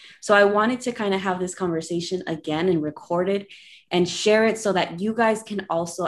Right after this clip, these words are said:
ask yourself these questions. If this is something that you should be implementing in your business, your passion project, or maybe you just want to launch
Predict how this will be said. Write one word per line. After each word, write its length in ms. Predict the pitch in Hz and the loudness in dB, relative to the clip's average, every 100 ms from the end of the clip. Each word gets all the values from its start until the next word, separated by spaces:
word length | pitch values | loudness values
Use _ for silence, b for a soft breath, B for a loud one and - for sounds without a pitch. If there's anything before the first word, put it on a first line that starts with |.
| - | -4
ask 320 | 185 262 - | -6 -6 -6
yourself 420 | 294 - 208 202 - | -8 -4 -4 -4 -8
these 340 | 170 175 185 - | -6 -2 -4 -4
questions. 680 | - 165 - 254 277 277 - B B B - | -2 -2 -2 -2 0 -2 -10 B B B 2
If 180 | 190 | 2
this 220 | 190 233 320 | 4 4 4
is 140 | 302 | 0
something 380 | 240 220 233 220 | 0 0 0 2
that 200 | 180 165 | 2 2
you 120 | 180 | 2
should 240 | 185 202 185 | 2 0 -4
be 140 | 185 | -2
implementing 760 | 170 175 180 165 156 - 151 135 | -2 -2 -2 -2 -4 -4 -4 -4
in 180 | 156 151 | -6 -6
your 100 | 147 | -4
business, 720 | 202 247 - 247 247 240 - _ _ b b b - | 0 0 0 -2 -2 -6 -14 _ _ b b b -8
your 100 | 147 | -6
passion 480 | - 175 185 226 | -6 -4 -2 -2
project, 500 | 220 196 196 202 196 - | 0 2 4 2 2 0
or 60 | 170 | 2
maybe 300 | 170 185 226 | 4 2 0
you 200 | 208 190 | -2 -2
just 240 | 202 196 | -2 0
want 140 | 208 | 0
to 40 | 170 | 2
launch 560 | 147 147 175 175 - | 2 0 -2 -6 -12